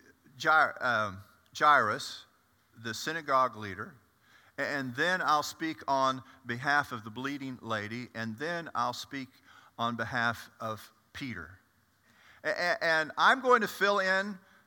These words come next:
uh, some lines here where they don't have it, but I think that you'll find everything that I have to say or every fact that I declare, that you'll be able to find them in Matthew, Mark, and Luke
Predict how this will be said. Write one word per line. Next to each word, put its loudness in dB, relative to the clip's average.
uh, 4
some -6
lines 0
here 0
where -2
they 0
don't 0
have 2
it, 0
but 4
I 4
think -6
that -6
you'll -6
find -2
everything -2
that -2
I 2
have -2
to -10
say 0
or 0
every -2
fact 0
that -4
I 4
declare, 0
that -6
you'll -6
be -4
able -2
to -6
find 0
them -4
in -8
Matthew, -4
Mark, -4
and -6
Luke -10